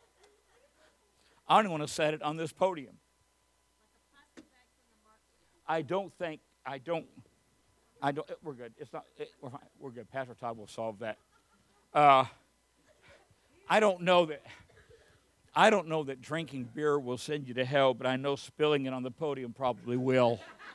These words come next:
<laughs> Pastor Todd's gonna,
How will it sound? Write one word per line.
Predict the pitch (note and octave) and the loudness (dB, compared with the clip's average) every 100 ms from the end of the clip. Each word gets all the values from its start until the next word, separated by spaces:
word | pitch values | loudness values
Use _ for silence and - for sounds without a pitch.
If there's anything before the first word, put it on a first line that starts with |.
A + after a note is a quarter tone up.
| - | -10
<laughs> | C3+ - C#3+ - - E3 - B2+ - C#3 C3+ F3 C3+ - - - - - - - _ _ F3 D3+ D#3 - _ E3+ E3 D3 B2+ - | -10 -6 -8 -6 -4 -4 -4 -6 -10 -10 -8 -10 -12 -16 -20 -20 -20 -20 -20 -20 _ _ -14 -6 -6 -6 _ -10 -8 -10 -12 0
Pastor | C#3+ D3 C3 | 4 4 2
Todd's | D3+ D3 C#3 | 4 4 4
gonna, | C#3 C#3+ C3 | 0 -2 -2